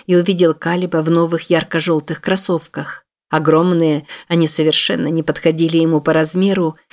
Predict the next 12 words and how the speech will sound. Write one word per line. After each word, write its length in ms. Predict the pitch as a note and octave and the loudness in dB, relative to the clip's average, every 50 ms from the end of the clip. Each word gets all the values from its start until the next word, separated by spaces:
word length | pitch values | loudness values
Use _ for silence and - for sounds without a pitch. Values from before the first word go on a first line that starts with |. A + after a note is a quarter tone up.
| - _ - | -10 _ -6
и 40 | E3+ | -2
больше 300 | E3 F#3 F#3 F3+ - F#3 | 0 2 2 2 0 0
всего 320 | F#3 - - F3+ E3+ F3 | -2 -2 0 0 2 2
напоминали 800 | E3+ F3 E3 - E3+ E3+ F3 F3+ F3+ F#3+ G#3+ G#3+ F#3 E3+ E3 - - - - - | 2 2 2 0 0 2 2 2 2 2 0 0 0 -2 -2 -4 -8 -16 -10 -4
перепончатые 760 | - - F3 E3+ - - F3 F#3 F#3+ F#3 - F3+ - - F3+ E3+ | -2 0 0 0 0 0 0 0 2 0 -2 -4 -2 -2 -2 -2
утиные 500 | F3 - - - D#3+ D#3+ D#3+ E3 F3+ G3 | -2 -2 -2 -2 0 0 0 0 0 0
лапы. 500 | G#3+ G3+ F3+ D#3 - - E3 E3 - _ _ _ _ _ _ _ | 0 0 -2 -4 -6 -8 -10 -10 -10 _ _ _ _ _ _ _
При 120 | - F3 F3 | 0 0 2
одном 320 | E3+ E3+ F3 F3 E3+ D#3+ | 2 2 2 2 2 0
взгляде 520 | D#3+ - E3 E3+ E3 E3+ E3+ E3+ E3+ E3+ | 0 -2 -2 -2 0 0 0 0 0 2
на 140 | E3 E3 D#3+ | 2 2 2
них 320 | D#3+ D#3 D#3+ D#3 - - | 2 2 0 0 -2 -6